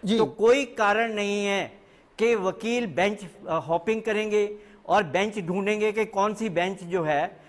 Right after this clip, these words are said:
Speaker 2: वो हमारे अनुकूल है, कौन सी प्रतिकूल है, कहाँ हम बहस करें।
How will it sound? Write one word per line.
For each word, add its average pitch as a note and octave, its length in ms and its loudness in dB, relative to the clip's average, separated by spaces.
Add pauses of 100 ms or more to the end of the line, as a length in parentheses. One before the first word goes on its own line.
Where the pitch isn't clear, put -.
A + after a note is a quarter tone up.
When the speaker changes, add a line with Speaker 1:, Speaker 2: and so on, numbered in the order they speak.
(180)
Speaker 2:
वो F3 120 2
हमारे F#3+ 760 2
अनुकूल G3+ 540 0
है, G#3 200 2
कौन G3+ 280 -4
सी G#3 140 -10
प्रतिकूल G3 680 -2
है, F#3 320 0 (260)
कहाँ G#3+ 260 2
हम G3 140 -2
बहस F#3+ 260 2
करें। F#3+ 380 -4